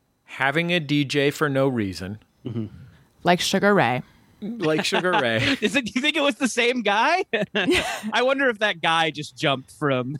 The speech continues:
Speaker 2: <laughs>
Speaker 3: Yes.
Speaker 2: from
Speaker 3: He's
Speaker 2: rock
Speaker 3: a
Speaker 2: band to rock
Speaker 3: journeyman.
Speaker 2: band just to give him a little, little hip hop cred.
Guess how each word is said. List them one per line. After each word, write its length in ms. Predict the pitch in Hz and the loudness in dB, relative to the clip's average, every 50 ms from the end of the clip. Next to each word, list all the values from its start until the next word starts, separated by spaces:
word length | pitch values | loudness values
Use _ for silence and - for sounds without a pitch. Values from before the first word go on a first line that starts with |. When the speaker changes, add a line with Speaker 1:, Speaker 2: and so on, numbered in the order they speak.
| - 226 | -2 -2
Speaker 2:
<laughs> 140 | 202 175 208 | -2 0 2
Speaker 3:
Yes. 680 | 196 185 185 190 185 185 180 180 175 - - - - - - | 2 4 4 4 4 4 2 2 0 -2 -4 -8 -12 -8 -2
Speaker 2:
from 220 | 165 156 147 143 | 0 0 0 0
Speaker 3:
He's 80 | 139 139 | 0 0
Speaker 2:
rock 160 | 156 165 175 196 | 2 2 2 0
Speaker 3:
a 60 | 165 | 0
Speaker 2:
band 280 | 147 165 170 175 175 175 | 0 2 2 2 2 2
to 60 | 165 | 2
rock 180 | 151 160 151 147 | 2 2 2 0
Speaker 3:
journeyman. 100 | 147 156 156 | 0 -2 -4
Speaker 2:
band 340 | 143 139 135 131 127 127 120 | -6 -4 -4 -4 -6 -8 -8
just 160 | 117 135 - - | -10 -12 -12 -10
to 60 | 131 | -6
give 160 | 120 139 127 | -2 -2 0
him 140 | 123 131 123 | 0 0 -2
a 40 | 123 | 0
little, 400 | 123 127 120 120 117 117 117 - _ _ _ _ _ _ _ _ - | 0 -2 -2 -2 -2 -4 -6 -8 _ _ _ _ _ _ _ _ -4
little 160 | 127 120 113 | -2 -2 -2
hip 180 | - 135 117 | -2 -4 -2
hop 220 | - 117 104 - - | -2 -2 -4 -4 -4
cred. 340 | - 110 107 104 101 98 | -2 -2 -2 -2 -2 -6